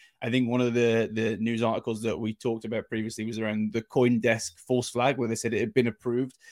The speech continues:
and this E T F, you know, it instantly led to a ten percent rise in the, in the kind of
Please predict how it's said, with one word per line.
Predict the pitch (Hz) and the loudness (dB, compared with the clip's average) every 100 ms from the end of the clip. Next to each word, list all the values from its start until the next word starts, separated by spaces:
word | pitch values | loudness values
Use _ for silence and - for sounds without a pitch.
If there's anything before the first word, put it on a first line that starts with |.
| - | -6
and | - 113 | 0 2
this | 120 127 | 2 0
E | 120 | -2
T | 110 117 | -2 -2
F, | 113 - | -2 -4
you | 117 | -4
know, | 107 - - | -2 -2 -2
it | 113 123 | -2 0
instantly | 123 120 - 117 120 | 0 -2 -2 0 4
led | 117 113 | 4 2
to | 135 113 | 2 2
a | |
ten | - 135 120 | 2 0 -2
percent | - 123 110 117 | -4 -4 -4 0
rise | 113 110 110 107 | 2 2 2 0
in | |
the, | 110 107 113 | -2 -2 -2
in | 110 | -2
the | 110 | -4
kind | 110 | -6
of | 113 | -6